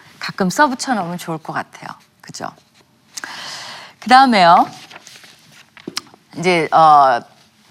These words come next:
진짜 유명한 말인데요. "한 사람이 두 주인을 섬기지 못할 것이니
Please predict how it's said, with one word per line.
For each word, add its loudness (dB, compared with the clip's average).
진짜 2
유명한 2
말인데요. -2
"한 -2
사람이 0
두 -6
주인을 -2
섬기지 -8
못할 -4
것이니 -8